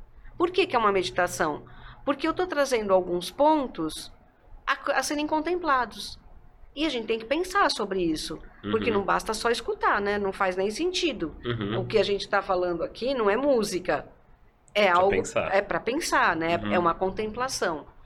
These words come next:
Speaker 1: E a gente tem que contemplar sobre algo virtuoso e positivo pro nosso, pra nós, pra cada um de nós. Então, isso é uma meditação analítica.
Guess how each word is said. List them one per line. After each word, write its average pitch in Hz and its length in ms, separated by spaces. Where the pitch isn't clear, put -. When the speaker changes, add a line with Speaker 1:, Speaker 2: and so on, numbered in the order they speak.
Speaker 1:
E 202 80
a 190 40
gente 175 200
tem 202 160
que - 80
contemplar 226 720
sobre 240 340
algo 220 400
virtuoso 220 960
e 226 120
positivo 226 1080
pro 226 220
nosso, 214 540
pra 269 160
nós, 190 260
pra 160 140
cada 220 240
um 254 80
de 262 100
nós. 160 400
Então, 220 280
isso 233 200
é - 20
uma 233 140
meditação 233 600
analítica. 226 720